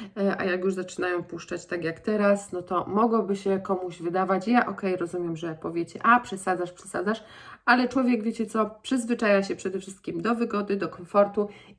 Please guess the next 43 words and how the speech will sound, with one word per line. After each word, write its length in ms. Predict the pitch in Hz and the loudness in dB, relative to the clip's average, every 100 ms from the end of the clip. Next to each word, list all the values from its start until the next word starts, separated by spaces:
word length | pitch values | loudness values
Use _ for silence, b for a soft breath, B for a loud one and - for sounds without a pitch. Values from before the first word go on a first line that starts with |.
| - | -6
i 80 | 196 | -4
do 100 | 190 | -2
tego, 300 | 196 190 185 | -4 -4 -4
że 160 | 175 | -6
się 320 | 165 180 170 - | -4 -4 -4 -4
jakoś, 500 | 180 175 175 170 - | -4 -4 -8 -12 -14
em, 380 | 175 160 160 147 | -10 -6 -4 -2
dobrze 260 | 185 175 180 | -2 -2 -4
wygląda. 460 | 165 180 208 196 | -4 0 2 2
Jak 140 | 175 165 | 0 -2
się 120 | - | -4
już 100 | 160 | -4
coś 160 | - 180 | -6 -6
zaczyna 440 | 180 - 180 170 B B 240 B | -6 -4 -4 -4 B B -12 B
zmieniać, 640 | 185 185 185 180 175 - | -2 0 2 0 -4 -4
to, 420 | - 156 156 - _ _ _ _ _ _ - - | -2 -2 -2 -10 _ _ _ _ _ _ -18 -6
to 120 | 190 | 0
wiecie, 300 | 196 190 165 | 2 2 0
jak 180 | 160 160 | -2 -2
to 100 | 156 | -4
jest. 340 | 156 156 - | -4 -6 -2
Dobrze, 420 | 220 190 165 151 - | 0 0 0 -6 -4
zrobię 320 | 180 214 202 | 2 4 4
sobie 240 | 214 190 208 | 2 0 0
makijaż, 540 | 175 - 254 240 240 B B B 208 | 0 2 4 4 0 B B B 0
będę 300 | 214 214 202 | 2 2 0
pić 240 | 202 190 | -2 -2
moją 220 | 196 185 | -2 0
kawusię 480 | 185 185 190 208 202 | -2 -2 -2 -2 -4
w 60 | 196 | -4
takim 300 | 160 196 190 | -6 -6 -2
pięknym, 560 | 190 190 - 185 185 190 B B - | -2 -2 -2 -2 -2 -6 B B -4
e, 500 | 185 185 180 151 - | 0 2 0 -2 0
eleganckim 920 | 196 180 165 156 175 - - 196 165 | 0 2 2 0 -4 -8 -6 -6 -6
kubeczku. 520 | - 147 190 - 196 | -4 0 0 -2 -14
Kupiłam 360 | - - 180 170 | -12 -6 -4 -4
go 100 | 165 | -8
wczoraj 340 | - 170 165 | -8 -6 -4
w 60 | 165 | -2
Delikatesach 640 | 160 160 160 156 156 - | -4 -4 -6 -6 -10 -12
Centrum. 440 | - 160 147 - | -8 -6 -6 -10
Tam 180 | - - | -8 -6
mają, 360 | 170 175 170 | -4 -2 -2